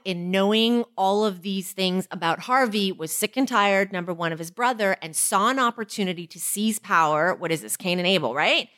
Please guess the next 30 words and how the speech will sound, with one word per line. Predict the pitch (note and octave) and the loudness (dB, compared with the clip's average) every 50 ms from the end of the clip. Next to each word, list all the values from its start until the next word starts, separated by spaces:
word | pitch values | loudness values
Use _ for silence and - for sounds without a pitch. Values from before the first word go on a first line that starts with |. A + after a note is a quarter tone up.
| _ _ _ _ - _ _ _ _ - | _ _ _ _ -20 _ _ _ _ -2
And | A3 A3 A3 A3 A3 | 0 2 2 2 0
threw | - - A3 A3 | -2 -2 0 0
him | A#3+ B3+ | 2 2
under | C4+ C4 C4 C4+ | 2 2 2 2
the | B3+ C4+ | 0 0
bus | G#3+ G3 F3+ E3+ E3+ G3 G3+ - - - - | 0 2 2 2 2 2 0 -4 -8 -6 -2
and, | F#3+ F#3+ G3 G3 G3 G3 G3+ G3+ - _ _ _ _ _ - - _ - | 0 2 4 4 4 4 2 0 -2 _ _ _ _ _ -20 -18 _ 0
uh, | G3+ G3+ F#3+ F#3 F3+ F3 D#3 - - _ _ _ _ | 2 2 4 4 4 2 2 -2 -6 _ _ _ _
certainly | - - - - B3+ B3 D4 D#4+ C#4+ E4 D#4+ D#4 D#4+ D#4+ D#4+ | -2 -2 0 0 0 0 0 0 0 0 2 2 2 2 4
made | C#4+ B3+ A#3+ A#3 A#3 A#3+ A#3+ | 4 4 4 4 2 2 2
it | B3 A#3+ - | 0 -4 -4
easier | - C#4 C#4+ D#4 D#4 C4+ B3 B3 G#3 F#3+ F#3 F3 F3 F#3 | -8 -4 -2 0 0 0 0 0 0 0 0 0 0 -2
for | - - G3 F#3+ | -4 -8 -8 -6
certain | - - G#3 A3 G#3+ G#3+ A#3+ A3+ | -6 -4 -2 -2 -2 -2 -4 -2
allegations | - G3+ G3+ G#3 G#3 G3+ F3 F#3+ F#3 F#3 F#3 F#3 - F#3+ F#3 F3 - | 0 0 2 2 0 -2 -2 -2 -2 -2 -2 -4 -6 -8 -10 -10 -10
to | - G3+ | -12 -14
come | - - - F#3+ F3+ F3 F3 | -14 -8 -6 -6 -4 -4 -6
to | - G#3 F#3 | -6 -6 -6
light. | E3 E3 D#3+ B2+ F#2 E2 - _ _ _ _ _ _ _ _ _ _ _ _ _ _ | -2 0 0 0 0 -2 -10 _ _ _ _ _ _ _ _ _ _ _ _ _ _
And | - A#3+ A#3 G3+ | -2 -2 -2 -2
so | - - C#4 C4 B3 B3 B3 A#3+ - - | -2 0 0 2 2 2 0 0 -2 -4
if | A#3+ G#3 - | -6 -6 -4
that | - C#4 C4+ C#4+ D#4+ F4 | -2 0 2 2 2 2
is | F#4 F4 - | 0 -2 -2
the | - E4+ D#4 | -4 -6 -8
case, | - - D4 C#4+ B3 G#3+ F#3+ F#3+ G3 - - - _ | -6 -2 0 2 2 2 0 0 -4 -6 -10 -12 _
what's | - G3 G#3+ G#3+ G#3+ - - | -6 -2 -2 0 0 -2 -6
discouraging | - G#3 G3 - - - - - B3+ C4+ D4 D4+ D4+ D4 B3 A3 B3+ A#3+ A3+ A3 G#3+ | -4 -2 -2 -2 -2 -2 0 0 0 2 2 2 2 2 0 0 0 0 2 0 -2
for | G#3+ - - G3+ F#3+ F#3+ F#3 F#3 F3+ F3 - - _ _ _ _ | -4 -6 -6 -2 0 2 2 2 2 2 0 -4 _ _ _ _
me, | G#3+ A3 C4 E4 F#4 D#4 G#3+ E3+ E3+ G3+ A#3 - | 2 4 4 4 4 4 2 0 0 -2 -2 -2